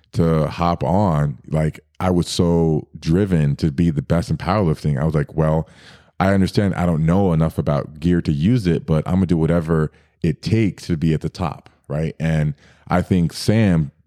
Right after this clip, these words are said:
p-, possesses that mindset as well, that whatever it takes mentality, like,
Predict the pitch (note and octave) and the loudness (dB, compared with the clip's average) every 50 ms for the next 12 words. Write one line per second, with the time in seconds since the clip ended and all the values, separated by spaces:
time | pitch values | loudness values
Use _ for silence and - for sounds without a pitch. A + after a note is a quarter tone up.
0 | _ _ _ - - - _ _ - - F#2 E2 D#2+ E2+ - - D#2+ F#2 E2 C#2+ | _ _ _ -4 -4 -4 _ _ -2 0 2 2 2 0 -2 -2 -2 0 0 2
1 | D2+ D#2+ E2 E2 E2 - - D#2 D2+ D2 C#2 D2+ D#2 D#2 E2+ G#2+ B2+ C#3 - _ | 2 2 2 2 0 0 -4 -4 -6 -6 -6 -4 -2 0 0 0 -2 -4 -8 _
2 | _ _ _ - E2+ D#2+ - - D#2 D#2+ E2 E2+ F2 D#2 E2 E2+ D#2 - - F#2 | _ _ _ -4 -4 -4 -4 -4 -2 0 2 2 2 2 2 0 0 0 0 0
3 | F2 E2 - - F2+ F2 - - F#2+ F#2 F#2+ G#2 G#2+ A2+ A#2+ A#2 G2 D#2+ C#2 C2+ | -2 0 0 0 0 0 0 0 0 0 2 0 0 0 0 0 0 0 0 -2